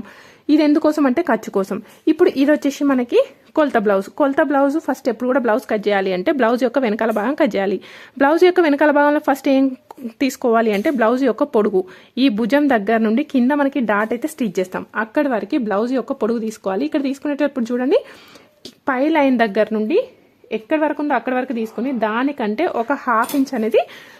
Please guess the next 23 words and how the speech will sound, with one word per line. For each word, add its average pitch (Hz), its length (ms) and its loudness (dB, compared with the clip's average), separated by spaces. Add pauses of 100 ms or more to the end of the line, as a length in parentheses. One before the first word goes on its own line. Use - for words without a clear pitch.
(160)
పైకి 320 280 -2
తీసుకోవాలి. 208 380 -4
ఇక్కడ 302 220 -2
హాఫ్ 254 260 -4
ఇంచ్ 320 140 -2
అనేది 302 220 -2
ఎందుకు 262 240 -4
పైకి 247 380 -4
తీసుకోవాలి 220 520 -6
అంటే 214 240 -6
మనకి 294 320 -2
ఖర్చు 269 320 -4
కోసం. 202 240 -4 (540)
So 359 80 2 (220)
ఇప్పుడు 359 220 -2 (180)
ఇది 339 200 -2
మనం 254 260 -2
తీసుకున్న 240 380 -6 (140)
ఫస్ట్ 269 340 -6
కొలత. 190 220 0 (600)
నెక్స్ట్ 311 300 0
ఏం 339 100 4 (120)
తీసుకోవాలి 269 460 0